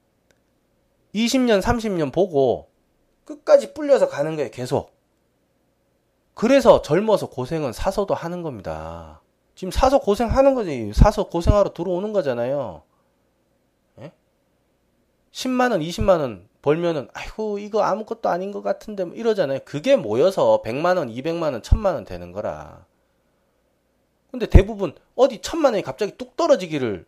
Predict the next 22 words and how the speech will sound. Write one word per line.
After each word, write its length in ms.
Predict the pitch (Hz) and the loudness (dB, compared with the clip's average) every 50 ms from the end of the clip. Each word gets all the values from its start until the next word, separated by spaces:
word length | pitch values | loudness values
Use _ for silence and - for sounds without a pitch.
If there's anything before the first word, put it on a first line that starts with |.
| _ | _
생각한단 560 | - - 214 196 185 180 180 180 165 143 131 117 | -8 -6 2 4 4 4 4 2 -2 -2 -2 -2
말이에요. 340 | 104 95 87 82 76 76 - _ _ _ _ | -4 -6 -6 -8 -12 -16 -18 _ _ _ _
그런 220 | - - 185 277 302 | 0 2 4 4 4
게 80 | 269 | 4
어디 160 | - 107 107 | 0 0 -2
있어요, 240 | 139 170 - 381 - | -6 -8 -8 -8 -8
그런 240 | - - 101 98 101 | -8 -10 -14 -16 -14
게. 500 | 95 87 80 80 85 90 85 76 78 _ _ _ _ _ _ _ _ _ _ _ _ _ _ _ _ _ _ _ _ _ _ _ _ _ _ _ - | -14 -14 -12 -12 -12 -12 -12 -14 -18 _ _ _ _ _ _ _ _ _ _ _ _ _ _ _ _ _ _ _ _ _ _ _ _ _ _ _ -8
아니, 320 | - 226 262 233 156 - _ _ _ _ _ | -6 -6 -4 -6 -8 -10 _ _ _ _ _
다 320 | - - - - - - | -14 -12 -8 -6 -6 -6
고등교육 560 | - - 170 220 277 277 269 269 233 202 185 | -4 -4 -4 -4 -4 -4 -4 -4 -4 -4 -6
이상 240 | 240 240 254 208 - | -6 -6 -6 -4 2
받으신 400 | - 220 277 330 294 - 208 180 | 4 4 4 4 2 -4 -6 -8
분들이 580 | 165 165 151 151 160 196 196 170 117 82 - _ _ | -8 -8 -8 -8 -8 -6 -6 -6 -8 -8 -12 _ _
자꾸 380 | - - - - - - - - | -10 -10 -10 -10 -8 -8 -10 -6
돈에 360 | - 165 208 254 294 294 294 | -2 0 2 4 4 4 6
관해서는 560 | 262 220 196 180 170 170 170 165 151 143 123 _ _ _ _ _ | 6 6 4 4 2 0 -4 -6 -8 -10 -12 _ _ _ _ _
이상한 520 | - 165 165 - - 262 302 330 330 311 302 | -16 0 2 2 2 2 0 -2 -4 -4 -4
공상을 600 | - 175 175 196 190 262 294 285 254 190 135 113 | -2 -2 -2 4 6 8 8 8 4 0 -2 -4
자꾸 260 | - 120 - - 110 98 | -6 -10 -12 -12 -12 -12
해. 140 | 85 73 - _ _ _ _ _ _ _ _ _ _ _ _ _ _ _ _ _ _ _ _ _ _ _ _ _ _ _ _ _ _ _ _ _ _ _ _ - | -12 -12 -16 _ _ _ _ _ _ _ _ _ _ _ _ _ _ _ _ _ _ _ _ _ _ _ _ _ _ _ _ _ _ _ _ _ _ _ _ -20
예? 80 | 139 | -20